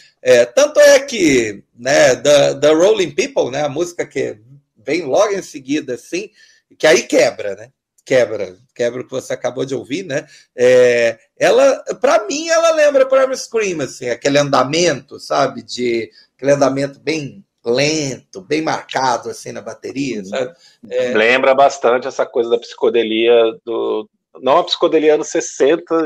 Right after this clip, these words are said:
Speaker 2: em si, mas a psicodelia
Speaker 1: É.
Speaker 2: do rock inglês da virada oitenta noventa, né?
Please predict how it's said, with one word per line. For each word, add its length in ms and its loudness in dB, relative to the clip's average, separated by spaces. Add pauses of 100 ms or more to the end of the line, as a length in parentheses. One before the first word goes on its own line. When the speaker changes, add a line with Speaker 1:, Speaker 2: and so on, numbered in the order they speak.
(100)
Speaker 2:
em 140 -12
si, 280 -10
mas 200 -4
a 80 2
psicodelia 560 0
Speaker 1:
É. 20 -6
Speaker 2:
do 100 -2
rock 240 0
inglês 440 2
da 100 0
virada 400 0
oitenta 340 -4
noventa, 440 -6
né? 100 -16